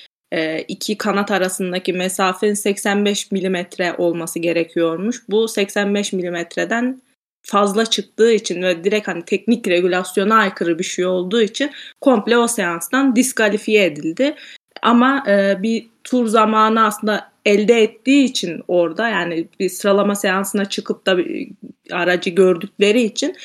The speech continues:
e, pit yolundan değil de gridden başlamasına izin verildi. Yirminci sıradan başladı o yüzden de.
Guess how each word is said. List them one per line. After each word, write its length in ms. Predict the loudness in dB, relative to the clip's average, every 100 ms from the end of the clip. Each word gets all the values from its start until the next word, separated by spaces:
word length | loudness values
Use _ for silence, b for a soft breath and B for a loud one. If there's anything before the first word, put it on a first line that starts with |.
| B B B
e, 180 | 0 2
pit 240 | 0 2
yolundan 540 | 6 6 6 2 0 0
değil 240 | 0 0
de 80 | 2
gridden 520 | 2 0 -4 -4 -4
başlamasına 600 | -6 -8 -8 -8 -2 0
izin 360 | 2 0 -6 -8
verildi. 420 | -12 -12 -8 -4
Yirminci 460 | -2 0 -2 -6
sıradan 500 | -8 -10 -8 -8 -10
başladı 420 | -12 -8 -6 -2 -2
o 100 | -2
yüzden 420 | -6 -10 -10
de. 80 | -10